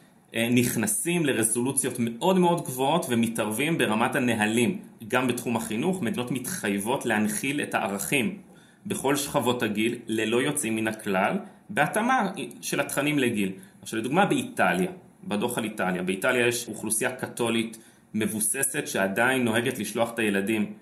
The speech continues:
לבתי ספר דתיים קתולים פרטיים. ודוגמה, איטליה נדרשת להסביר למועצת אירופה איך היא מתכוונת להתמודד עם התופעה של בתי ספר שהם לא נתונים באופן מלא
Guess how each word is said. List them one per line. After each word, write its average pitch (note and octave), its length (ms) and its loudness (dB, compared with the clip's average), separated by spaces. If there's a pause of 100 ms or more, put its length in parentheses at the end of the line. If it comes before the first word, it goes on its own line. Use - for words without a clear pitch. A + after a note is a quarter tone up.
(120)
לבתי G2+ 360 0
ספר A#2 340 0
דתיים A2+ 520 -2
קתולים A2+ 500 0
פרטיים. G2+ 520 -4 (480)
ודוגמה, E3 260 -2
איטליה G3 400 2
נדרשת C3+ 500 2
להסביר B2 460 2
למועצת B2+ 480 0
אירופה C#3 320 0 (140)
איך D#3 220 -2
היא F3 60 2
מתכוונת C3 560 -2
להתמודד G#2+ 720 -2
עם A2 120 -2
התופעה - 460 -2
של - 160 -4
בתי G#2 380 -2
ספר F#3 540 -2 (720)
שהם B2 260 2
לא D#3 140 4
נתונים E3 840 2
באופן A#2+ 340 0
מלא A2+ 480 2